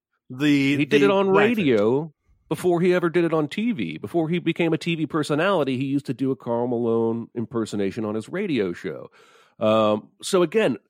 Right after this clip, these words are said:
Speaker 2: I think all you're asking for is a discussion and room for nuance, because I also think, and all of us would probably agree with this, that we have to leave room for us as a society to grow and mature and learn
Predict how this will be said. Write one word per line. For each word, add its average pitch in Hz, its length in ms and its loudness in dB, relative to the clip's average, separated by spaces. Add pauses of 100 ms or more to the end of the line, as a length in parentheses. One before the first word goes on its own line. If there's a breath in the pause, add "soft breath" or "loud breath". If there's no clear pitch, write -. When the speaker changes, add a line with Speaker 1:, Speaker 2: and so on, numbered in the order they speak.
(800)
Speaker 2:
I 135 80 0
think 269 160 0
all 151 180 4
you're 151 160 2
asking 131 360 -2
for 104 460 2
is 101 520 -2
a - 60 -8
discussion 95 800 -4
and 98 440 -2
room 113 280 0
for 107 120 -4
nuance, 90 540 -4
because - 260 -6
I 123 120 2
also 151 280 -2
think, 131 440 -6
and 110 120 -2
all 131 200 0
of 120 80 -6
us 110 120 -6
would 110 140 -12
probably 98 280 -4
agree 92 220 -6
with 92 200 -8
this, 120 240 -8
that 123 120 -6
we 123 120 -4
have 120 160 -4
to 120 120 -6
leave 120 260 -6
room 117 300 -4
for 110 200 -4
us 117 160 -4
as 107 140 -4
a 107 60 -10
society 117 680 -6
to 147 200 -6
grow 113 560 -4
and 95 160 -4
mature 120 600 -4
and 95 140 -10
learn 131 600 0